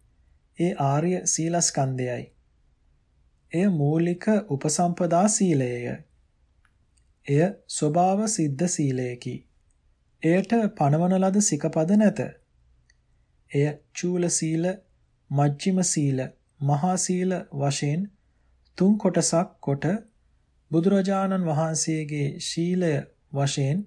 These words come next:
බ්‍රහ්මජාල සූත්‍රයෙහි වදාළා ඇත. බුද්ධ ශ්‍රාවකයන්ගේ සීලය වශයෙන් සාමාන්‍ය ඵල, සෝන දණ්ඩ, කූට දන්ත, මහාලී, සුභ,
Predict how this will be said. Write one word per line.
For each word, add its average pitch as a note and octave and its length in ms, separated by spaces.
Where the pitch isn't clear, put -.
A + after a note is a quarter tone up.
බ්‍රහ්මජාල F3+ 680
සූත්‍රයෙහි C#3+ 640
වදාළා C3+ 520
ඇත. D#3 220
බුද්ධ D#3+ 300
ශ්‍රාවකයන්ගේ D#3 1040
සීලය D3 460
වශයෙන් D3 520
සාමාන්‍ය E3+ 580
ඵල, E3 260
සෝන F#3 360
දණ්ඩ, C3+ 360
කූට D#3+ 340
දන්ත, C#3 380
මහාලී, C#3+ 600
සුභ, C#3+ 320